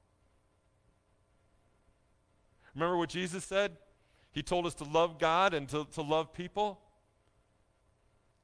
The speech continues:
If we do those things to the best of our ability, relying on God's strength and support,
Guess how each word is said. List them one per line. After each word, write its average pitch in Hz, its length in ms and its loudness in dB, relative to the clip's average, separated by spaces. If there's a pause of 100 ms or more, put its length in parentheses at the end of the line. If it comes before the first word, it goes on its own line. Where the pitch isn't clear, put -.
(760)
If 151 160 -6
we 214 140 0
do 214 180 -2
those 202 280 0
things 208 260 -4
to - 100 -12
the 170 100 -6
best 180 340 0
of 180 100 -2
our 170 80 4
ability, 175 400 0
relying 165 500 2
on 160 160 -6
God's 156 320 2
strength 180 520 -6
and 147 120 -14
support, 185 520 -4